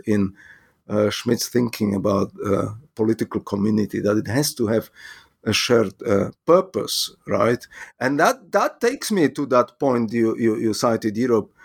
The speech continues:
as a term performs the function of a religious incantation. I'm not convinced that, that Europe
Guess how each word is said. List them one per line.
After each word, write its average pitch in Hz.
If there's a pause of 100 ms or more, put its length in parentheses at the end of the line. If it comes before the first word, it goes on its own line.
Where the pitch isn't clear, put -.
(340)
as 110
a 123
term 127
performs 113
the 110
function 110 (400)
of -
a 120
religious 113 (340)
incantation. 113
I'm 202
not 339
convinced 196
that, 135
that 123
Europe 151